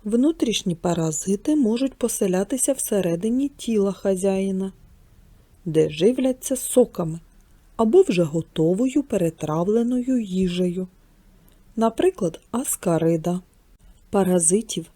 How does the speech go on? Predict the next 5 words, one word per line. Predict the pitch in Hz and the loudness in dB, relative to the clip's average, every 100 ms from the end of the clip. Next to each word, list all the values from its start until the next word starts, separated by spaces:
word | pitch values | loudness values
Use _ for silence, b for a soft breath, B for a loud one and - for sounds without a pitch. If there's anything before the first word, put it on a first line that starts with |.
| _ - | _ -2
які | 202 202 - 262 | 2 2 0 -2
живуть | 254 294 247 185 160 175 | 2 0 2 -2 -2 -2
на | 202 | -2
тілі | 220 - 170 160 | -4 -4 -2 -2
хазяїна, | - 180 170 160 151 147 196 262 | -4 -2 0 0 0 0 -2 -4